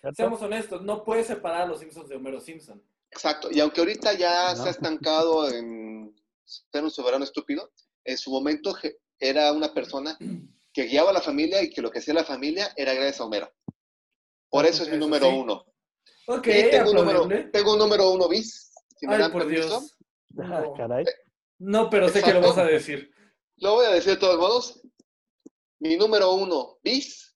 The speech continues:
Speaker 3: mi mamá. Mi mamá que le tocó hacer el puesto de papá
Speaker 1: Ok.
Speaker 3: y mamá y sacar a este
Speaker 2: Ok.
Speaker 3: cabeza dura que tiene que de hijo, mamá, este programa, yo,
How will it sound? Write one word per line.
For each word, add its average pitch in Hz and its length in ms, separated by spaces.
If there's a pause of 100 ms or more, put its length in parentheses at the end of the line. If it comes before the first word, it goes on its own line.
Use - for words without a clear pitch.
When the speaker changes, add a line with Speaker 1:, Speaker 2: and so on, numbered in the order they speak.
(160)
Speaker 3:
mi 135 120
mamá. 131 260 (240)
Mi 131 120
mamá 143 180
que 165 80
le 147 60
tocó 143 180
hacer 147 220
el 139 120
puesto 139 300
de 107 280 (340)
papá 160 460
Speaker 1:
Ok. 175 180 (260)
Speaker 3:
y 131 80
mamá 139 440 (140)
y - 80
sacar 143 300
a - 20
este 156 140
Speaker 2:
Ok. 139 60
Speaker 3:
cabeza 139 340
dura 147 280
que 120 140
tiene 139 240
que 127 60
de 120 120
hijo, 165 240
mamá, 147 400 (1300)
este - 200
programa, 135 300
yo, 143 140